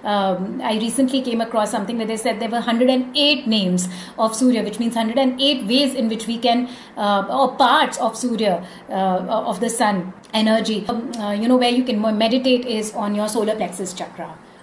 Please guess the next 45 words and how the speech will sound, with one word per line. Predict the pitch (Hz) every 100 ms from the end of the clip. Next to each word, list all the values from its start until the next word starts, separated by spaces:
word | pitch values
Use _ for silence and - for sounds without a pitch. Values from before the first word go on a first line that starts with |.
| 254
Okay, | 190 220 262 - - -
which | 214
is | 254 226
what | 208 202
will | 220 214 190
bring | 214 220 214
you | 220
that | 202 190 185
name, | 190 202 202 190
that | 185 180 -
fame, | 254 240 226 208 - - -
that | 202 202 - -
cent-, | - - - 233 247 -
first | - 311 330
of | 339
all, | 349
you | 285
need | 247
to | 254
center | 247 196 185 180 202
yourself. | 196 165 - 180 170 -
You | 196
know, |
you | 208 208
need | 208 208
to | 254 254 - -
have | 208 220 214
that | 247 247 -
core | 254 285
strength | - - - 208 214 254 180 - -
such | - 226 -
that | 233 247
you |
can | 247 214
operate | 202 214 240 277
out | - 202 185
there | 214
in | 202
the | 190
world, | 180 196 190
make | 180 214 254 254 - -
decisions, | 185 226 208 202 180
work | 165 214 214
on | 254
this | 240 226